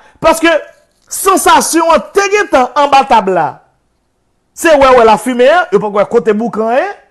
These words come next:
E pou vin sanble swa di a. Men la sa l te vle di vre, non? Se telman <laughs> Jol la, l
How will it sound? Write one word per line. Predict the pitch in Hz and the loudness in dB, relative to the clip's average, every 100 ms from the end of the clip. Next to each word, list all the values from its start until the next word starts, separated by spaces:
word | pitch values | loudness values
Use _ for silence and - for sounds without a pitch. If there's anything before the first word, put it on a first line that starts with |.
| _ _ _ _ _ _ _ _ _ - | _ _ _ _ _ _ _ _ _ -6
E | 294 | -2
pou | 285 | 0
vin | 311 262 | -2 -2
sanble | 349 320 311 311 - | -2 -2 0 0 2
swa | 285 226 | 0 -2
di | 262 294 | -4 -2
a. | 294 208 _ _ | -2 -4 _ _
Men | 330 | 0
la | 392 349 | 2 2
sa | 302 | 0
l | |
te | 285 | 2
vle | 269 | 0
di | 220 214 | -2 -4
vre, | 196 | -4
non? | 240 - _ _ _ _ _ _ _ _ _ _ _ _ _ _ _ _ _ _ _ _ _ _ _ _ _ _ _ _ _ _ _ _ _ _ _ _ - | -6 -12 _ _ _ _ _ _ _ _ _ _ _ _ _ _ _ _ _ _ _ _ _ _ _ _ _ _ _ _ _ _ _ _ _ _ _ _ -6
Se | 453 440 - | -2 -2 2
telman | 427 440 415 370 339 294 - _ _ _ _ _ | 2 2 2 2 2 0 -8 _ _ _ _ _
<laughs> | 233 - - 285 233 - _ _ _ _ _ 214 127 | -8 -8 -14 -12 -10 -10 _ _ _ _ _ -14 -4
Jol | 220 349 339 | 0 2 2
la, | 330 311 | 2 2
l | 285 | 0